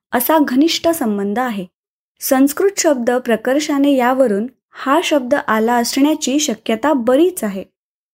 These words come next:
देवाची आंघोळ म्हणजे देवाला पाण्याने स्वच्छ करणे. पाखाळणी म्हणजेच स्वच्छ करणे. देवाच्या पाखाळणीच्या मुहूर्तानंतर चांगल्या गोष्टींचा शुभारंभ केल्यास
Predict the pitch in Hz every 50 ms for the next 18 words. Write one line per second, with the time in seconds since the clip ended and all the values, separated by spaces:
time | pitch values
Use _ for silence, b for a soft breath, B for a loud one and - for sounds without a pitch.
0 | _ _ _ _ _ _ _ _ - 214 220 233 226 226 233 247 233 - 277 277
1 | - - - 226 262 285 294 294 277 220 220 262 254 214 214 220 226 226 214 254
2 | 240 208 240 - _ _ _ _ _ _ 220 202 240 240 247 269 294 302 262 220
3 | 214 262 320 - _ _ _ _ _ - 233 226 220 233 269 302 285 247 269 330
4 | 330 - - - - 269 262 269 - - 311 294 302 - 220 202 190 185 202 208
5 | _ _ _ _ _ _ _ _ _ _ _ _ _ _ _ _ _ _ _ 214
6 | 208 208 208 208 - - 302 302 311 294 254 269 339 415 - - 254 262 269 262
7 | 262 285 330 440 - - - - - - 370 359 - - - 339 - 269 240 214
8 | 214 202 196 208 - _ _ _ _ _ _ _ _ _ 220 196 233 226 220 214
9 | 233 247 269 269 - 311 302 330 233 - - 220 214 214 - - - 277 285 302
10 | 311 320 311 294 302 320 320 349 330 294 262 247 247 220 - - 233 226 214 214
11 | 254 311 339 320 269 233 254 302 302 b b b b b _ - - 285 269 269
12 | 277 294 330 381 392 302 294 285 277 - - 254 240 240 - 277 277 320 330 -
13 | - 269 233 226 269 330 339 349 330 311 277 262 247 - - 233 240 233 220 196
14 | 214 269 302 -